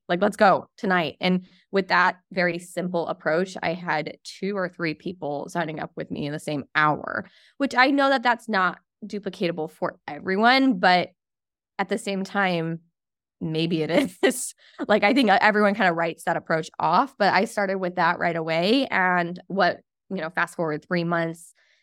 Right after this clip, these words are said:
of being brand new in a company, I, I, I just did those little unassuming things where, where I was just talking to people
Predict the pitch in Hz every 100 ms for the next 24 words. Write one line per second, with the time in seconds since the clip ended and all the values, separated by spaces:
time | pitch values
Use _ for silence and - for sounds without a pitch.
0 | _ 185 180 170 165 170 165 165 160 151
1 | - 220 180 170 175 180 185 180 170 165
2 | 165 165 165 _ _ _ _ _ _ _
3 | _ _ _ _ _ _ - - _ _
4 | _ _ _ 226 240 240 247 247 254 254
5 | 220 277 247 190 185 202 190 214 - 190
6 | 180 185 180 202 165 156 170 180 180 170
7 | 180 175 160 175 180 180 190 190 185 190
8 | - 180 180 170 165 160